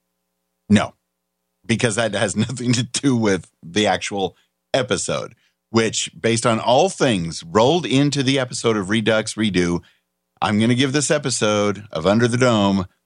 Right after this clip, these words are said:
three point five out of ten magnetic moon minions. And thank goodness there were so many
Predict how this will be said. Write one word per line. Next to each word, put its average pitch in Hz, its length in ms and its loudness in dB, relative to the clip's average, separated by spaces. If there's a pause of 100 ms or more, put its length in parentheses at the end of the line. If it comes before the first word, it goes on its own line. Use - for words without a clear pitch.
(320)
three 123 680 4 (240)
point 117 380 2 (380)
five 98 600 0
out 107 220 -2
of 151 140 -10
ten 120 480 -4 (600)
magnetic 98 880 -2
moon 120 600 2 (140)
minions. 92 880 -2 (520)
And 98 500 -2 (160)
thank 156 300 0
goodness 135 440 0
there 110 200 0
were 107 120 0
so 131 220 0
many 120 320 2